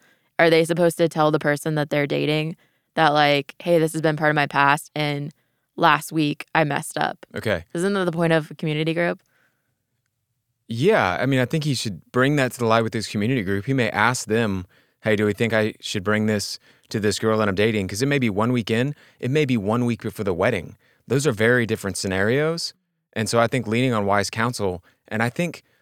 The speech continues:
Speaker 2: people do a disservice. We always wanna do thou shalls with dating, and the Bible doesn't talk about dating. It talks about wisdom. It talks about relationships. It talks about honoring one another.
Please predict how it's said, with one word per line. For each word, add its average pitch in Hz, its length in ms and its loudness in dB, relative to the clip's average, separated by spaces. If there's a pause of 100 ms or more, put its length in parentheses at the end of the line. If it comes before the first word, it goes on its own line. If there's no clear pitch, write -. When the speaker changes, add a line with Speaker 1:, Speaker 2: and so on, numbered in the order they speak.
(220)
Speaker 2:
people 156 360 0
do 123 200 2
a 117 40 0
disservice. 113 640 0
We 123 180 0
always 139 360 2
wanna 135 180 0
do 123 140 2
thou 107 220 4
shalls 113 340 2
with 113 140 -4
dating, 123 420 2 (540)
and 110 420 0 (460)
the 113 400 2 (280)
Bible 135 260 4
doesn't 135 220 2
talk 131 200 2
about 120 160 2
dating. 101 220 2
It 95 60 -6
talks 117 200 -4
about 101 160 0
wisdom. 120 280 0
It 113 60 -2
talks 110 200 -4
about 98 120 -4
relationships. 113 560 -6
It - 40 -16
talks 117 200 -4
about 101 220 -4
honoring 123 360 -2
one 143 120 -2
another. 147 340 -2